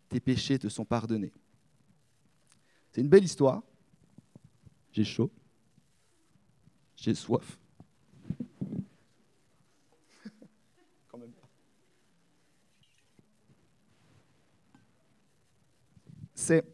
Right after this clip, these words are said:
c'est une très belle histoire, mais je, moi vraiment, je, je me souviens de cette histoire à l'école du dimanche il y a des années où je faisais des dessins, des bricolages, je me disais, « Ah, ça a l'air marrant. »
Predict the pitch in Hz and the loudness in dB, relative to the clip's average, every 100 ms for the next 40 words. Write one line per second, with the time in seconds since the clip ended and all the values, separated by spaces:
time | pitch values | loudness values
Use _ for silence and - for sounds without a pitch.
0 | - 139 170 156 226 214 190 - 208 220 | -8 0 2 6 6 6 4 2 2 4
1 | 165 139 131 127 - _ _ _ - 147 | 2 0 -2 -4 -6 _ _ _ -2 4
2 | 190 180 202 185 - _ _ 123 131 156 | 6 6 4 2 -2 _ _ -6 2 2
3 | - 190 208 175 165 - 170 170 139 143 | 2 -2 0 -2 -4 0 6 8 8 4
4 | 170 165 143 147 156 156 127 120 143 143 | 4 2 0 0 0 0 0 0 2 4
5 | 143 147 139 127 - - - 135 135 131 | 4 6 6 4 -4 -16 -2 2 2 2
6 | 127 147 - 151 147 135 131 147 143 147 | 2 2 2 2 2 0 -2 0 4 4
7 | 143 123 131 143 160 - 262 - 139 131 | 4 2 -2 2 2 2 -2 -2 -2 0
8 | 139 143 143 | 0 -2 -2